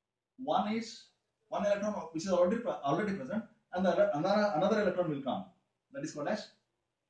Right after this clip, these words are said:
that is due to forced pairing. Then how many pairs of electrons have come now? Four. But here one orbital is left free. Here how many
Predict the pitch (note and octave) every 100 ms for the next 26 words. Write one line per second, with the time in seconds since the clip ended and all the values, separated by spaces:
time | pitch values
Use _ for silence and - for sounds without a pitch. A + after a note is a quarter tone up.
0 | _ _ _ C3 D3 E3 D#3 A#3+ - -
1 | A3+ G3 D#3+ C3 - - _ _ _ _
2 | _ D#3 D#3+ D#3+ F3+ G3+ G3 - _ _
3 | _ - F3+ F#3+ F#3+ F3+ F#3 F#3 F3+ F3
4 | F3+ F#3 A#3 - _ _ _ - F3 -
5 | - _ _ _ _ - - - G#3+ B2+
6 | - - _ _ _ _ B2+ B2+ D#3+ A3+
7 | D4+ - _ _ - C#3 D#3 F3 D#3+ G3+
8 | - - _ - E3 F#3+ G3+ - F3+ -
9 | _ _ _ _ _ _ _ _ _ _
10 | _ _ _ _ _ _ _ _ _ _
11 | F3+ G3 F#3 G#3+ A#3 B3